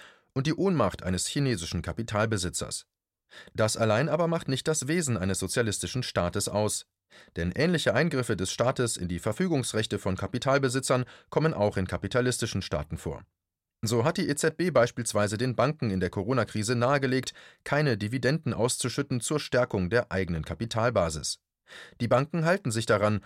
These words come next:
um etwaige weitergehende Verordnungen zu vermeiden. Während der Finanzkrise zweitausendacht, zweitausendneun wurden Banken verstaatlicht und zwangsfusioniert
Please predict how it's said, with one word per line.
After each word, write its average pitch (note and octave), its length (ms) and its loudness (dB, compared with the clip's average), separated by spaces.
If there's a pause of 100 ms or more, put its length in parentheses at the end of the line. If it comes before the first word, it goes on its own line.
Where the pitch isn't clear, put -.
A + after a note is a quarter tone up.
(140)
um B2+ 200 2
etwaige C#3 520 2
weitergehende G#2 600 2
Verordnungen A2 640 0
zu - 140 -4
vermeiden. G2 540 0 (540)
Während G2 380 0
der F2 140 -2
Finanzkrise A#2 640 -2
zweitausendacht, A#2 680 0
zweitausendneun A2+ 680 2 (260)
wurden B2 320 2
Banken D#3 320 2
verstaatlicht D3+ 600 0
und F3 260 -2
zwangsfusioniert A#2+ 1000 0